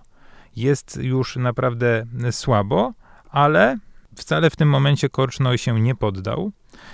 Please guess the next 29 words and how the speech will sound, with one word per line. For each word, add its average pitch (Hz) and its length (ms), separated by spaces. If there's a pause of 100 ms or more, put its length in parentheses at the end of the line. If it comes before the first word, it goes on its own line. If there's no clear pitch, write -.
(180)
E, 107 180
mimo 160 340
że 135 320
w 117 120
dwudziestej 120 680
partii 117 420
prawie 123 640
było 101 320
pięć 110 340
do 107 120
jednego, 101 580
bo 113 140
tam 117 200
naprawdę 117 480
na 117 160
linach 123 380
Korcznoj 107 460
się 104 280
obronił. 107 680 (440)
E, 98 360
zresztą, 104 540 (160)
no, 104 260 (340)
wielokrotnie 117 600
w - 60
tym 104 180
meczu 101 260
bronił 101 340
gorszych 110 420
pozycji, 101 580